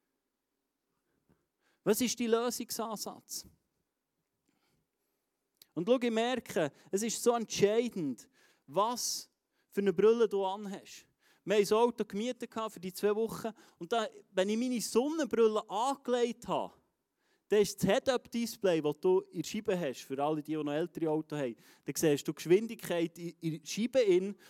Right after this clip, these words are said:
Und wenn ich die Sonnenbrille angelegt, ist das wie weg gewesen. Hast du eine Brille an, die einfach ignoriert, die einfach überdeckt, die du kannst anlegen und sagen, «Ja, mein Problem ist weg. Es ist alles gut. Ich, ich weiss nicht, was du siehst.»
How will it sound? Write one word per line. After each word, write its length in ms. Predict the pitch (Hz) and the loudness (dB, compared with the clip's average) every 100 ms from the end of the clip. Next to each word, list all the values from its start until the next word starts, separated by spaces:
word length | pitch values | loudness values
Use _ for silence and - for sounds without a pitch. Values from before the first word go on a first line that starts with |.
| - | -10
Und 160 | - 170 | -4 0
wenn 140 | 196 | 2
ich 120 | 220 - | 2 0
die 60 | |
Sonnenbrille 560 | 226 285 311 240 247 233 | 2 2 2 2 2 2
angelegt, 520 | 214 262 - 175 151 | 0 0 0 0 -2
ist 120 | 143 | -6
das 160 | 175 160 | -8 -6
wie 140 | 202 | -4
weg 220 | 185 214 | -2 -4
gewesen. 280 | - - - - _ _ _ _ _ _ _ _ _ _ _ _ _ _ _ _ _ _ _ _ _ - | -8 -14 -16 -20 _ _ _ _ _ _ _ _ _ _ _ _ _ _ _ _ _ _ _ _ _ -4
Hast 200 | 185 240 | -4 -2
du 80 | |
eine 100 | 254 | -4
Brille 480 | 175 190 247 285 269 | 0 2 4 2 0
an, 340 | 190 175 151 139 | 0 0 -2 -6
die 140 | 143 | -6
einfach 320 | 185 185 202 - | -4 -2 -4 -8
ignoriert, 560 | 170 160 151 220 - | -6 -6 -4 -10 -8
die 100 | 139 | -4
einfach 340 | 165 190 214 - | 2 2 2 0
überdeckt, 560 | 180 175 175 208 - | -2 -2 -6 -6 -8
die 100 | - 160 | -6 -2
du 80 | |
kannst 260 | 180 165 151 | -2 0 2
anlegen 380 | 170 208 190 156 | 4 4 4 2
und 60 | |
sagen, 360 | 139 143 123 120 | 0 0 -2 -4
«Ja, 100 | 131 | -4
mein 140 | 117 123 | -6 -12
Problem 360 | - 104 113 113 | -12 -10 -10 -10
ist 120 | 110 | -14
weg. 140 | - _ _ _ _ _ _ _ _ | -20 _ _ _ _ _ _ _ _
Es 160 | - 165 | -8 -6
ist 60 | 139 | -4
alles 300 | 123 110 - | -4 -4 -8
gut. 260 | 190 220 _ _ _ - | -12 -14 _ _ _ -20
Ich, 100 | 104 - 104 90 | -20 -20 -20 -18
ich 80 | |
weiss 200 | 98 98 | -14 -12
nicht, 120 | 113 110 | -8 -6
was 180 | 107 | -6
du 100 | - 123 | -6 -6
siehst.» 500 | - 339 - - | -4 -6 -8 -18